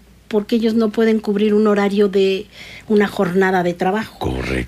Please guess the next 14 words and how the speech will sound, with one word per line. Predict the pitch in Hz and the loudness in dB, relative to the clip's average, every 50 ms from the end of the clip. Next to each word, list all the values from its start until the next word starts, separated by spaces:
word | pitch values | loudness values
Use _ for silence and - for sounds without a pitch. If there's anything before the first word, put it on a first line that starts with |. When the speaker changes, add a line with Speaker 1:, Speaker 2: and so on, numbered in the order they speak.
| - 226 | 0 2
Speaker 1:
Entonces, | 220 214 - 240 226 208 | 2 2 0 0 0 0
lo | 214 208 | 0 0
que | - 247 | 0 0
hacemos | 226 220 247 226 220 226 214 - | 0 2 0 0 0 -2 -2 -4
es | 214 - | -6 -4
que | - - | -4 -6
ellos | 208 196 214 208 | -4 -4 -4 -4
sean | - 208 196 208 - - | -2 -2 -2 -2 -4 -6
autoproductivos | - 240 262 - - 220 202 208 202 196 185 185 185 180 - 247 247 311 392 381 - - | -12 -14 -14 -8 -4 -4 -2 -2 0 -2 0 -2 -2 -2 0 0 2 0 0 -2 -4 -8
Speaker 2:
Ujú. | 78 71 80 85 80 90 | -6 -4 -2 -2 0 0
Speaker 1:
para | 104 - - 185 | 2 2 2 0
la | 175 180 175 | 0 -2 -2
vida. | 165 156 151 - - - - - - - - | -4 -6 -8 -10 -16 -20 -20 -20 -20 -20 -12
Speaker 2:
Ok, | - - 73 - | -10 -10 -8 -6